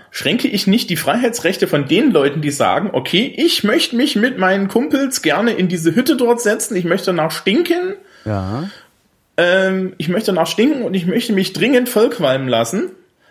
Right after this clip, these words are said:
Speaker 1: weil ich find das toll so“, ne? Freie Entfaltung der Persönlichkeit. Hab ich dann das Recht, das so stark einzuschränken?
Speaker 2: Gute Frage, ja.
Speaker 1: Ne? Wir
Speaker 2: Das
Speaker 1: beide
Speaker 2: ist
Speaker 1: müssen doch nicht hingehen.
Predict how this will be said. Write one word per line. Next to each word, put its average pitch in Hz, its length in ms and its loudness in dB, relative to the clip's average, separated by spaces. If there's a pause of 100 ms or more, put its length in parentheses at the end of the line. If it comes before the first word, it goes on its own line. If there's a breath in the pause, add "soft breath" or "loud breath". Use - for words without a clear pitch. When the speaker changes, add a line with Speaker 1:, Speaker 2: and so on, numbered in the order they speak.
(120 soft breath)
Speaker 1:
weil 180 320 0
ich 233 220 0
find 285 300 0
das 233 220 0
toll 233 320 0
so“, 123 460 -4
ne? 180 200 0
Freie 160 260 0
Entfaltung 175 380 0
der 170 80 0
Persönlichkeit. 165 600 -2 (1500 loud breath)
Hab 175 180 0
ich 233 60 0
dann 202 120 4
das 170 140 2
Recht, 151 160 0
das - 220 -2
so 120 160 2
stark 311 320 0
einzuschränken? 170 840 -4
Speaker 2:
Gute 117 180 -4
Frage, 120 520 -2 (200)
ja. 107 160 2
Speaker 1:
Ne? 240 140 0 (120)
Wir 156 140 0
Speaker 2:
Das 240 80 0
Speaker 1:
beide 214 220 2
Speaker 2:
ist 190 60 2
Speaker 1:
müssen 254 220 0
doch 208 160 2
nicht 185 180 -2
hingehen. 185 580 -2